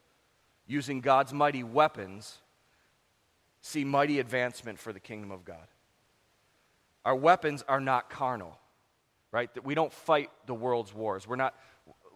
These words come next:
in the way the world does. We're not here to get in physical fistfights with people, although sometimes that's necessary, right,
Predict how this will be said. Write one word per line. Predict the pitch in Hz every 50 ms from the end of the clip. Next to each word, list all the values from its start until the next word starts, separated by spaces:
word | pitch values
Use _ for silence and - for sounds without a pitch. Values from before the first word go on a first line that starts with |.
| 107 - -
in | 135 135 135
the | 127
way | 117 135 131 127
the | 123
world | 110 113 123 120 113
does. | 107 104 98 113
We're | 127
not | 135 135 123
here | 120 147 143
to | 131 127 113 104 - 104 101
get | 127 135 123
in | 120
physical | 113 - - 139 123 123 113 117
fistfights | 104 - - 127 120 - - - 123 110 101 - -
with | 110 104 -
people, | - 131 117 - 110
although | 107 107 117 110 101
sometimes | - 139 131 127 143 139 135 120
that's | 143 135 -
necessary, | - 147 143 - 131 - - 98 92 90 87
right, | 95 95 104 120 -